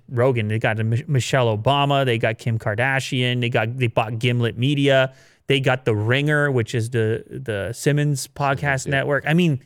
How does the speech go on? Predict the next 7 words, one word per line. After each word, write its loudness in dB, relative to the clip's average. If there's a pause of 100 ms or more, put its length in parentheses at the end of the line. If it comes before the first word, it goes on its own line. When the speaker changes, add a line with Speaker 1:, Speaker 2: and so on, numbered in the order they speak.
(880)
Speaker 1:
they 2
s-, -4
they've -4
been -2
spending -8
money. -4 (320)
Speaker 2:
Mm-hmm. -20